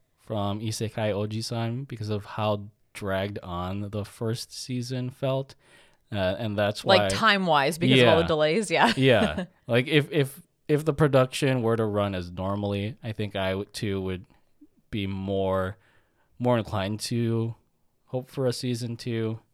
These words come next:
Speaker 1: Uh, well, like you said, like, the humor is great. It's just that sometimes it was the same thing every episode where it was a circumstance that was expected with the uncle being in a world that he was isekai to, but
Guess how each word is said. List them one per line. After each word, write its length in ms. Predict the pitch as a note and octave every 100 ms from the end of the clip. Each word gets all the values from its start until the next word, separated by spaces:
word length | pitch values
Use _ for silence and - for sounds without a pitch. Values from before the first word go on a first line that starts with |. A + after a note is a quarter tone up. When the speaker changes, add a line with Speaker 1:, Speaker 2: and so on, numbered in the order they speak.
| _
Speaker 1:
Uh, 440 | G#2+ G2+ F#2+ F#2 G2 - _
well, 120 | C#3 C#3
like 80 | D#3+
you 60 |
said, 160 | D3+ C3
like, 180 | B2+ C3
the 100 | C3
humor 320 | F3+ G3 F3+
is 140 | A2
great. 500 | G2+ F#2+ F#2+ A2+ - - _ _ _ -
It's 120 | -
just 200 | A2 -
that 240 | G2 F#2+
sometimes 720 | - G#2 - G#2 F#2+ F#2 - -
it 240 | G2 F2+ - _ _ -
was 440 | G2 F2 F2+ - _ _ _ _ _ -
the 100 | C3
same 340 | - G#2+ G2
thing 380 | - G2+ F2+ F2+
every 320 | E2+ E2+ E2
episode 720 | E2+ - E2+ - E2+ E2+ E2+
where 540 | - F#2 E2 D#2+ D#2+ - _ _ _ _
it 80 | G#2+
was 120 | F2+
a 60 | F#2
circumstance 680 | - D3 C#3 C3+ C3 A2+ -
that 320 | G#2+ F#2+ F#2+ - -
was 240 | C3+ G#2 F2+
expected 840 | - - B2 A#2 - A#2 A2 A2+ _ _ _ _ _ _ -
with 440 | G#2+ F#2+ F2 - - _ _ _
the 120 | G2+
uncle 260 | F2+ F2 F#2
being 300 | F2+ F#2 F2+
in 120 | E2+
a 60 | E2+
world 340 | E2 E2 E2+
that 180 | F2 E2 -
he 80 |
was 120 | E2 A#2
isekai 500 | D3 - - G#2 G2+
to, 200 | G#2 F2+
but 240 | E2+ D#2